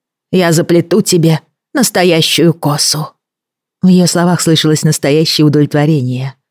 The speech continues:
«Невозможно допустить, чтобы ты предстал перед арендаторами дикарем».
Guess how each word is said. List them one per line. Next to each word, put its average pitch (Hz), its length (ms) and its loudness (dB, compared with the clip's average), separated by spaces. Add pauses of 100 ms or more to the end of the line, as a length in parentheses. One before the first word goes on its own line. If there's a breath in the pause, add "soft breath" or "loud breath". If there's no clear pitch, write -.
(360)
«Невозможно 170 600 2
допустить, 160 540 0 (160 loud breath)
чтобы 175 240 0
ты 170 100 -2
предстал 170 440 -2
перед 165 260 2
арендаторами 170 680 2
дикарем». 139 720 -2